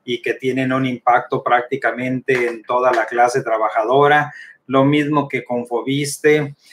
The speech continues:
Eh, hablamos aquí también de las, eh, <clears throat> pensiones que están reguladas por la ley del Seguro Social, lo que son las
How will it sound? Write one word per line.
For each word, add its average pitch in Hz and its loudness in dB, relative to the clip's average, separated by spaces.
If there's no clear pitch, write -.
Eh, 127 0
hablamos 143 2
aquí 135 -2
también 131 0
de 131 -2
las, 143 0
eh, 123 -4
<clears throat> 151 -2
pensiones 147 0
que 131 -4
están 131 -2
reguladas 139 2
por 139 2
la 131 2
ley 131 0
del 131 -2
Seguro 123 -4
Social, 143 0
lo 120 -6
que 117 -8
son 135 -4
las 123 2